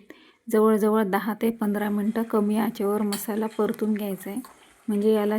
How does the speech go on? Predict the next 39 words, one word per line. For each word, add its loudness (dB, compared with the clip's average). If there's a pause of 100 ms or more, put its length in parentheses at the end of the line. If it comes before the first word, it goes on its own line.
(100)
छान -2
तेलही 2
सुटेल 0
आणि -2
आपला -4
मसाला -4
छान -6
शिजला -4
जाईल. -6 (580)
आता 4
मसाल्याला 6 (140)
छान 2
तेल 4
सुटले -2
आहे. -2
आता -2
मी 0
यात -2 (340)
काही 0 (300)
सुखे 2
मसाले 2
टाकते. -4
त्यात -4 (100)
मी 0
सगळ्यात -2
आधी 0
घातले -2
आहे -2 (380)
एक 4
चमचा 0
कश्मीरी 2
लाल 2 (260)
मिरची 2
पावडर, 2 (340)
एक 6
चमचा 2 (220)
लाल 2
मिरची -2
पावडर -6